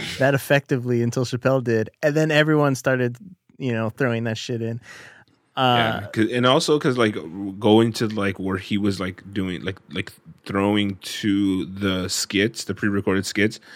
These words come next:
Speaker 2: I
Speaker 1: Mm-hmm.
Speaker 2: really liked that. It felt like he was curating stuff for us, and he was setting it up and Chappelle just has a way of delivering, like I said, where it doesn't come off forced or corny, even though some of the sketches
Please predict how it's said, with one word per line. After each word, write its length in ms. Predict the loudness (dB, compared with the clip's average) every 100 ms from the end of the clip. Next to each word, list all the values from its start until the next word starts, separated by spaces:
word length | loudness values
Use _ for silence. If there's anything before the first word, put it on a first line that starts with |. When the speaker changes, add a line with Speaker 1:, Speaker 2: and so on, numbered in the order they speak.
| -20 -18 -10
Speaker 2:
I 20 |
Speaker 1:
Mm-hmm. 220 | -4 0
Speaker 2:
really 240 | 2 2
liked 320 | 2 2 2 2
that. 180 | -2
It 80 | -2
felt 240 | -2 -2 0
like 140 | -2
he 80 | -4
was 120 | -6
curating 600 | -8 -4 -2 -2 -4 -8
stuff 280 | -4 -6 -4
for 200 | 0 2
us, 340 | 2 0 -4 -10 -20 -18 -18 -18 -10
and 140 | -6
he 60 | -2
was 120 | 0
setting 300 | 4 6 4
it 160 | 2 2
up 260 | 2 0 -20 -20 -20 _ _ -6
and 140 | -4
Chappelle 500 | -2 0 2 2 2
just 120 | 2 2
has 160 | 2
a 60 | 2
way 220 | 4 4
of 140 | 4 2
delivering, 500 | 0 0 -2 -6 -6
like 140 | -2
I 80 | -2
said, 220 | 2 2
where 120 | 2
it 80 | -4
doesn't 260 | -6 -4 -4
come 220 | -2 0
off 160 | 0 -2
forced 420 | -2 0 0 -2
or 80 | -10
corny, 400 | -6 0 2 4
even 240 | 2 2
though 120 | 2 0
some 200 | 0 -2
of 60 |
the 80 | -2
sketches 580 | 0 2 4 4 2